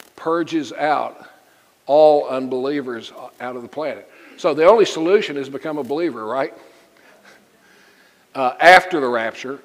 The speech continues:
but if you're a believer before the rapture, you'll be taken up at the rapture. So that's the point. And this is basically God's plan. Then when he returns, he sets up,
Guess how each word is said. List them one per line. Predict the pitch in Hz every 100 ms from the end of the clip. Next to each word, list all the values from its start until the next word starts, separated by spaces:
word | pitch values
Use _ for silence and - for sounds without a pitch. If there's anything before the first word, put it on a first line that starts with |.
| 147
but | 143
if | 143 -
you're | 143 127
a |
believer | 113 139 156 143
before | 120 110 190 202
the |
rapture, | 117 104 104 135
you'll | 120 120
be | 120
taken | 113 117 107 110
up | 107 110
at |
the | 101
rapture. | 101 101 95 - - -
So | 131 113 - - _
that's | 135 131
the | 123
point. | 131 117 -
And | 120
this | 170 165
is | 120
basically | 147 160 160 143 127
God's | 127 120
plan. | - 151 113 98 - _ _ _
Then | 123 202 185 170
when | 147
he | 156
returns, | 147 127 - 202 190 151 -
he | 147
sets | - 170 165 -
up, | 135 131 - -